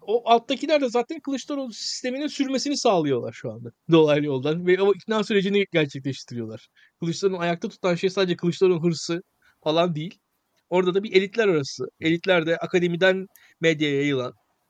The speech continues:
bir elitler sistematiği de, siyasetin içerisinde tabii ki giren bir elitler sistematiği de, orta düzey elitler sistematiği de Kılıçdaroğlu'nu koruyor diye düşünüyorum. Muhalefet şu an darmadağın. Açık net. Ee, İYİ Parti diye parti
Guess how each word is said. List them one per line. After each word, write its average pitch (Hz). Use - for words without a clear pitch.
bir 165
elitler 165
sistematiği 143
de, 160
siyasetin -
içerisinde 147
tabii 139
ki 127
giren 120
bir 165
elitler 170
sistematiği 139
de, 82
orta 160
düzey 131
elitler 127
sistematiği 117
de 170
Kılıçdaroğlu'nu 170
koruyor 247
diye 120
düşünüyorum. -
Muhalefet 254
şu 233
an 214
darmadağın. 170
Açık -
net. -
Ee, 135
İYİ 220
Parti 214
diye 214
parti 196